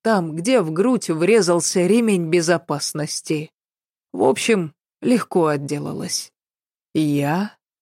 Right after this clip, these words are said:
да. А машина? Она ведь чужая. Застрахована, конечно, но если большой ремонт,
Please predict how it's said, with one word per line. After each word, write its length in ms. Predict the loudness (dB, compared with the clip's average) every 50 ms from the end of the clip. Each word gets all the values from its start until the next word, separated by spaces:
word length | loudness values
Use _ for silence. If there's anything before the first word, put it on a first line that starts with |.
| _ -6
да. 500 | -4 -2 -2 -2 -2 -4 -6 -10 -14 -18 _ _ _ _ _ _ _ _ _ _ _ _ _ _ _ _ -8
А 200 | -6 -4 -2 0
машина? 1000 | 0 0 0 0 0 -4 -6 -6 -6 -4 -2 -2 -2 -2 -2 -4 -4 -4 -6 _ _ _ _ _ _ _ _ _ _ _ _ _
Она 340 | -10 -8 -4 -2 -2 -2 -2
ведь 200 | -2 -4 -6 -6
чужая. 760 | -6 -8 -4 -2 0 0 2 2 2 2 0 0 -4 -6 -10 -14 _ _ _ _ _ _ _ -16
Застрахована, 1000 | -6 -2 0 0 0 0 0 -2 -2 -2 -2 0 2 2 2 4 2 2 0 -2 -2
конечно, 680 | -2 -2 -2 0 -2 -2 -4 -4 -6 -6 -4 -4 -4
но 240 | -2 -2 0 0 0
если 460 | 0 2 2 2 2 0 0 0 0
большой 560 | 0 2 0 0 0 -2 -2 2 4 4 4
ремонт, 580 | 4 2 2 0 2 2 2 2 2 0 -4 -8